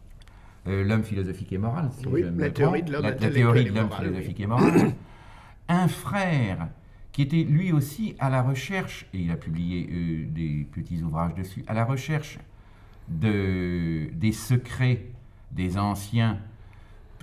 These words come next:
Speaker 1: pour, parce qu'il était sculpteur, pour reconstituer des pattes de verre,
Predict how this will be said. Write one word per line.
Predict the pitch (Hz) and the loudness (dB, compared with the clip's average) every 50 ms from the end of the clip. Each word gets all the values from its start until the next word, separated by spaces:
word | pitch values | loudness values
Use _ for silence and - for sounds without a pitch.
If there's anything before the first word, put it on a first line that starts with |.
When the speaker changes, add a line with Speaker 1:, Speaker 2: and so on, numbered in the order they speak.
| - - | -16 -4
Speaker 1:
pour, | - 120 120 120 113 - | 2 4 6 6 6 4
parce | - 95 - - | 0 -4 -4 -4
qu'il | 110 92 | -4 -4
était | 87 - 92 | -4 -4 -6
sculpteur, | - - 110 104 90 85 - 117 110 107 104 98 95 95 156 - - - - - - - - - - | -6 -2 -2 -2 -2 -2 0 0 0 0 0 -2 -2 -2 -4 -6 -8 -16 -20 -20 -20 -20 -20 -14 -10
pour | 98 87 82 | -8 -2 -2
reconstituer | 113 - 113 113 - - 110 - - 117 117 | -2 0 0 -2 -2 -2 -6 -4 0 0 0
des | 87 95 92 | 2 0 -4
pattes | - - - 87 85 73 85 104 | -4 -2 -2 -2 -2 -2 0 0
de | 131 | 0
verre, | 139 139 151 170 185 180 180 170 156 143 | 0 2 0 -2 -2 -2 -4 -4 -4 -4